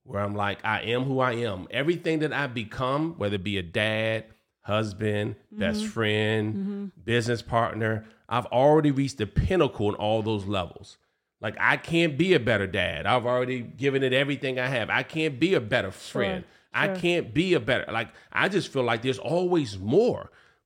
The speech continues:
Speaker 1: There's always more within me to grow, to develop. There's wisdom I can gain, and there's knowledge, um, that, that I can get from others.
Speaker 2: Right.
Speaker 1: You know what I mean? So,
Speaker 2: No, I
Speaker 1: so,
Speaker 2: agree.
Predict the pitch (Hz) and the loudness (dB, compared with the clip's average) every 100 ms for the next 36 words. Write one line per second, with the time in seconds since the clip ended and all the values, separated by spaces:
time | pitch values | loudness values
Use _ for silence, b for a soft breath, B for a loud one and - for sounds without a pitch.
0 | - 135 143 202 233 233 220 143 120 156 | -10 -6 -2 0 2 0 -2 -2 2 6
1 | 185 147 123 139 - 160 147 120 - 90 | 6 6 4 0 0 0 2 0 -2 -4
2 | 98 147 120 101 98 85 143 131 85 117 | 2 4 4 0 -4 -2 0 2 0 -4
3 | 95 92 160 170 127 120 110 107 101 92 | -6 2 2 2 0 0 0 -2 -6 -6
4 | 90 127 120 98 98 101 101 117 107 107 | -2 0 0 -4 -6 -6 -2 0 -2 -4
5 | B B 98 131 170 151 110 95 104 - | B B 0 4 4 4 2 -2 -8 -14
6 | B _ 107 98 95 95 107 98 - 107 | B _ -6 -4 -4 -4 -2 -4 -4 -6
7 | 95 - 110 110 - 98 120 120 - 120 | -6 -6 -4 -4 -4 -4 -2 -4 -4 -6
8 | 107 117 117 92 - - - 208 190 180 | -4 -4 -4 -6 -12 -16 -16 -10 -10 -10
9 | _ _ - 147 156 165 170 262 427 339 | _ _ -2 2 4 4 4 4 4 4
10 | 381 381 427 359 233 | 4 4 2 2 -2